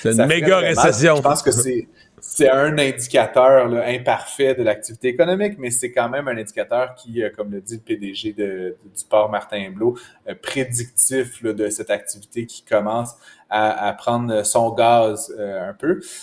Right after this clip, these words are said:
Speaker 2: Euh, le port va continuer quand même à, à, à, avec son projet, là, de, d'expansion, là, avec le terminal de l'autre côté du fleuve à Contrecœur. On anticipe quand même que dans les prochaines années, récession ou non,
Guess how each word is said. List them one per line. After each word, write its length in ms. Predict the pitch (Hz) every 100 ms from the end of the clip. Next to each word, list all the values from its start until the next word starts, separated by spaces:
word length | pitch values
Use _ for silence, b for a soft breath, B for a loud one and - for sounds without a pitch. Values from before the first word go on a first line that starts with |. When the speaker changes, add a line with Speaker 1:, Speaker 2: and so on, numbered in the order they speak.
| B -
Speaker 2:
Euh, 240 | 110 113 110
le 120 | 127
port 260 | 127 156 175
va 80 | 143
continuer 480 | - 147 - 160 175
quand 160 | 170
même 200 | 135 151
à, 140 | 143 120
à, 440 | 87 117 113 110
à, 260 | 87 107 107
avec 220 | 107 113
son 160 | 120
projet, 520 | 110 - 117 110 127 139
là, 160 | 127
de, 200 | 117 107
d'expansion, 880 | 104 110 - 120 110 107 - 127 135
là, 100 | 127
avec 220 | 110 104
le 80 | 104
terminal 580 | - 110 110 113 120 117
de 80 | 113
l'autre 260 | 113 117
côté 260 | 123 110 120
du 140 | -
fleuve 200 | - 120
à 80 | 107
Contrecœur. 760 | - 110 - 104 - 107 147 165 B B
On 140 | 123 123
anticipe 360 | 123 - 170 -
quand 120 | 120
même 140 | 117 127
que 100 | 120
dans 120 | 107
les 100 | 107
prochaines 440 | - 107 117 113
années, 500 | 101 101 117 117 104 _
récession 600 | 110 113 110 - - 117 117
ou 100 | 117
non, 340 | 113 110 120